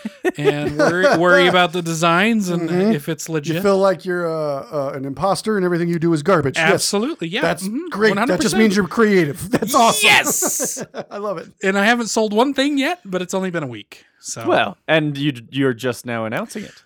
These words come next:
Speaker 1: just now announcing
Speaker 2: Yeah.
Speaker 1: it. All thirty of you listening.
Speaker 3: That's right.
Speaker 1: Go buy a t-shirt or a mug or socks.
Speaker 3: Socks. <laughs>
Speaker 1: Socks.
Speaker 3: Or a phone case. That's
Speaker 1: Or
Speaker 3: what
Speaker 1: a
Speaker 3: I'm getting.
Speaker 1: phone case.
Speaker 3: And socks.
Speaker 1: Yep. I even have a pillow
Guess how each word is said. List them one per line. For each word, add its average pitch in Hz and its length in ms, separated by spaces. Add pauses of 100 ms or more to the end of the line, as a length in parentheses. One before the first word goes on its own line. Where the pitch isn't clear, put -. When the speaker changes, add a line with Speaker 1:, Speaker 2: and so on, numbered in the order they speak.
Speaker 1:
just 160 260
now 185 160
announcing 294 420
Speaker 2:
Yeah. 415 100
Speaker 1:
it. 170 80
All 226 160
thirty 381 420
of 240 80
you 254 160
listening. 165 600 (180)
Speaker 3:
That's 135 260
right. 269 340 (420)
Speaker 1:
Go 190 160
buy 214 160
a 196 140
t-shirt 151 640
or 151 120
a 151 60
mug 147 500
or 139 160
socks. - 840 (260)
Speaker 3:
Socks. 127 840
<laughs> 254 220
Speaker 1:
Socks. 277 540
Speaker 3:
Or 208 160
a 226 40
phone 277 320
case. 123 340
That's - 120
Speaker 1:
Or 285 60
Speaker 3:
what 269 80
Speaker 1:
a 165 40
Speaker 3:
I'm 185 100
getting. 320 180
Speaker 1:
phone 370 280
case. 123 360
Speaker 3:
And 175 160
socks. - 580 (380)
Speaker 1:
Yep. 117 200 (340)
I 143 80
even 185 140
have 170 140
a 139 60
pillow 117 720